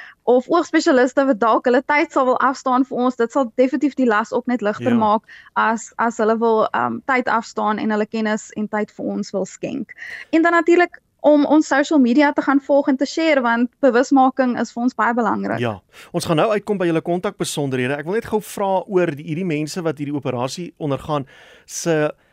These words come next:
Speaker 1: Ja.
Speaker 2: herstelproses. Vat dit lank? Is dit 'n pynlike storie? Is dit, vertel ons 'n bietjie
Speaker 1: Glad
Speaker 2: daarvan.
Speaker 1: nie. Glad nie. Daar's nie eers steke nie na die operasie nie. So die, die dag na die, of minstens direk na die operasie word 'n wattetjie oor die oog gesit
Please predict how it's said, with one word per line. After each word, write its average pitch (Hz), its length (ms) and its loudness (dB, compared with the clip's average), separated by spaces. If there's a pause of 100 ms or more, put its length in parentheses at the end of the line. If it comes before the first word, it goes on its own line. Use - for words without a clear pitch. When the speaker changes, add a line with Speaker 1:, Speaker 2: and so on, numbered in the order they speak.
(100)
Speaker 1:
Ja. 269 140 2
Speaker 2:
herstelproses. 214 1300 -2
Vat 202 120 -2
dit 208 160 -4
lank? 165 300 -2
Is 185 100 -10
dit 156 120 -12
'n 151 140 -8
pynlike 214 440 -2
storie? 214 800 -4 (200)
Is - 100 -10
dit, 139 260 -14
vertel 196 260 -2
ons 196 100 -2
'n - 60 -14
bietjie 165 140 -4
Speaker 1:
Glad - 120 4 (100)
Speaker 2:
daarvan. 113 100 -10
Speaker 1:
nie. 202 260 -4 (240)
Glad 370 360 0
nie. 330 120 4
Daar's 240 260 2
nie 349 140 -4
eers 302 380 0
steke 277 440 0
nie 381 120 0 (220)
na 254 160 2
die 269 100 2
operasie 269 520 2
nie. 330 160 2 (400)
So - 260 0 (300)
die, 294 220 4
die 277 160 2
dag 240 300 0
na 220 240 2
die, 262 140 2
of - 300 -4
minstens 277 380 4
direk 262 300 2
na 220 160 4
die 254 100 -2
operasie 247 460 0
word 277 200 -2
'n 269 60 0
wattetjie 240 420 -2
oor 262 80 2
die 269 100 2
oog 277 180 0
gesit 277 360 0